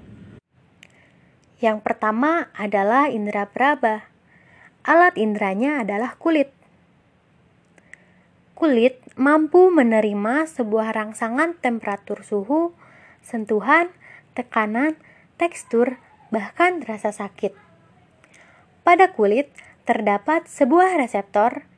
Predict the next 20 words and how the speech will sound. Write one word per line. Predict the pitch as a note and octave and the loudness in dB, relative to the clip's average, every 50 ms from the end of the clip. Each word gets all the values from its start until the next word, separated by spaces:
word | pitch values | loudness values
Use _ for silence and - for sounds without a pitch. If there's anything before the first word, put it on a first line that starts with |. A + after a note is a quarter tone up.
| _ _ | _ _
yang | - A#3+ A#3 A#3+ A#3+ - | -2 0 0 -2 -4 -6
peka | - - - _ - - E4+ F4 D#4 - | -8 -8 -8 _ -10 -6 -6 -6 -4 -2
terhadap | - A3 A3 G3 G#3 G3 F#3 G3+ G3 G3+ G3 - | -2 -2 -2 -2 -6 -4 -2 -2 -2 -4 -4 -8
sebuah | - - B3 A3+ C4 D#4 E4+ F4 D#4+ D#4 | -6 -4 -2 0 2 4 4 4 2 0
rangsangan | B3+ A3+ A3 - - A3 G#3+ G#3+ G#3 G#3 G#3 | -4 -4 -6 -8 -10 -8 -8 -8 -10 -12 -12
fisik | _ - E4+ E4+ - - G#3+ G#3 - _ _ - - - - - - _ _ | _ -6 -6 -6 -4 -4 -6 -6 -6 _ _ -20 -20 -20 -20 -20 -20 _ _
atau | - G#3 G3+ - - C4 C4+ C#4+ D4+ D4 D4 - - - _ _ _ - | -10 -10 -6 -2 0 2 2 4 2 0 -2 -6 -20 -20 _ _ _ -2
mekanoreseptor. | D4 F4 F4 F4 - C4+ A#3 G#3+ G#3 A3 B3+ D4+ D#4+ D#4+ - - - A3 G#3+ - - G3+ G3+ - _ - A#3 G#3+ F#3+ - - _ _ _ _ _ _ _ _ _ _ _ _ _ _ _ _ _ - - - - - - - - _ _ _ _ | -2 -2 0 -2 -2 -2 -2 -2 0 -2 -2 -2 -2 -6 -10 -12 -8 -8 -6 -6 -6 -8 -8 -6 _ 0 2 2 2 -2 -8 _ _ _ _ _ _ _ _ _ _ _ _ _ _ _ _ _ -20 -20 -20 -20 -20 -20 -20 -20 _ _ _ _
Panca | - A#3 A#3+ A#3 A#3+ A#3 - C4 B3 A3 | -2 0 0 0 0 0 2 2 2 2
indera | B3+ B3 A#3+ B3 A#3+ B3+ A#3+ | 2 2 2 2 2 2 2
inilah | A#3 C4 C4+ D4 D#4+ E4 D4+ C#4 C4+ C4+ C4 - - _ _ _ _ _ - | 2 2 2 2 2 4 2 2 2 0 -4 -8 -14 _ _ _ _ _ -6
yang | G#3 G#3 G#3 | -4 -4 -4
membuat | G#3+ G#3+ G#3+ G#3+ G#3+ G#3 G#3 G#3+ G#3+ G#3 G#3+ G#3+ - | -4 -4 -4 -4 -4 -2 -2 0 0 0 -2 -4 -6
kita | - - E4 D#4+ - F#4 | -8 -6 -6 -2 -2 0
merasakan | F4+ D#4+ B3 A3 G#3 G3+ G3 - G#3 G3 - - G#3+ G#3+ G#3+ G#3+ G#3+ G#3+ | 0 0 0 -2 -4 -6 -8 -10 -14 -14 -10 -8 -8 -6 -6 -6 -8 -8
rasa | G#3 - D#4 E4 E4 - D#4 C4+ | -4 -4 -4 -4 -2 -2 -4 -4
dingin | G#3+ G#3 G3+ G3+ G3+ A3+ C#4 E4 F4 - _ _ _ - _ _ _ _ _ | -4 -4 -6 -4 -4 -4 -4 -4 -6 -10 _ _ _ -20 _ _ _ _ _
ketika | - - G3+ - - G3+ - - B3 B3+ | -10 -10 -10 -10 -12 -10 -4 -2 -2 -2
musim | B3 A#3+ A#3+ - A3 G#3+ | -2 -4 -4 -6 -8 -6
hujan. | G#3+ B3 A#3 - A3+ G#3+ G#3 G3 | -4 -2 0 2 2 2 0 -4